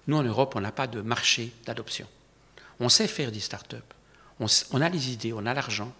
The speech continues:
c'est pas un problème, mais on sait pas adopter. L'industrie ne la, les achète pas.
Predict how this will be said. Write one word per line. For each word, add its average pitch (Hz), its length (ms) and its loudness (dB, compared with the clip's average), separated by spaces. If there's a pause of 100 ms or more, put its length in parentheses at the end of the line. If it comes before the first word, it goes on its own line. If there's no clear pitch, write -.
(140)
c'est - 160 -12
pas 175 100 0
un 202 80 -6
problème, 120 460 -8 (380)
mais 123 80 -2
on 113 40 -6
sait - 160 2
pas - 300 -6
adopter. 127 540 -6 (600)
L'industrie 131 640 -4 (300)
ne 127 100 0
la, 131 260 -4
les 117 240 -8
achète - 360 -8
pas. - 200 -14